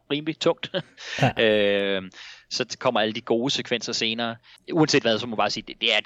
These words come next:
Speaker 1: det er kunstnerisk ekstremt interessant, øh, og meget modigt, øh, projekt, Disney havde gang i. For det var altså den, der vandt, og det, det er trods alt nok fair nok, uanset hvor jeg havner hen på Conquers the Universe. Men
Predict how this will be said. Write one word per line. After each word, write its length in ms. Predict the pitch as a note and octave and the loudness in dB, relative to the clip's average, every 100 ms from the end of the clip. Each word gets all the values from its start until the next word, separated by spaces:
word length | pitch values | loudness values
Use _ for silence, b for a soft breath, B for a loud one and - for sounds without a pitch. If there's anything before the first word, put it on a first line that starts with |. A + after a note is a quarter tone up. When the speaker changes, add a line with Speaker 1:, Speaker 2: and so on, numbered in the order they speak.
| - | -2
Speaker 1:
det 60 | A#2 | -6
er 40 | |
kunstnerisk 640 | - D3 D#3 B2 F#2 - - | 0 -2 0 0 -2 -8 -14
ekstremt 380 | A#2 B2+ G#2+ G2 | -8 -4 -4 -6
interessant, 540 | - A2 A2+ G#2+ - | -10 -6 -4 -6 -10
øh, 280 | G2 G2 F#2 | -8 -4 -2
og 60 | |
meget 220 | G2 F#2+ G2+ | 0 -2 -2
modigt, 460 | G2+ G2+ G#2+ - | -4 0 -2 -2
øh, 120 | A2+ | -6
projekt, 440 | - G#2 - G#2 - | -4 -2 2 2 2
Disney 260 | G2+ - | -4 -2
havde 100 | G2 | -6
gang 280 | G2 F#2+ F#2 | 0 0 0
i. 40 | - | -4
For 80 | |
det 100 | - | 4
var 60 | C3+ | 4
altså 140 | B2+ | 4
den, 180 | B2+ C#3 | 0 -4
der 60 | A2 | 0
vandt, 220 | A2+ A#2 | 0 0
og 60 | - | -2
det, 100 | D3 - | -4 -2
det 160 | E3 C#3 | -2 2
er 120 | C3+ | 0
trods 280 | - D3+ D3 | 2 2 2
alt 180 | C3 A2+ | 0 -2
nok 180 | A2+ A#2 | -8 -6
fair 180 | A#2 G#2+ | -6 -6
nok, 220 | G2 - | -8 -8
uanset 320 | A#2+ A#2 A2+ | -6 -6 -4
hvor 120 | G#2+ | -2
jeg 140 | G2+ G2 | -2 -2
havner 260 | G#2+ G#2+ | -2 -4
hen 140 | G#2 F#2+ | -6 -10
på 80 | |
Conquers 420 | - A2 G#2 G#2 - | -4 -4 -4 -8 -6
the 140 | G#2 | -6
Universe. 460 | G#2 G2+ F#2+ F2+ - B B | -4 -4 -2 -2 -2 B B
Men 360 | - A#2+ G#2+ G2 | 0 2 2 -4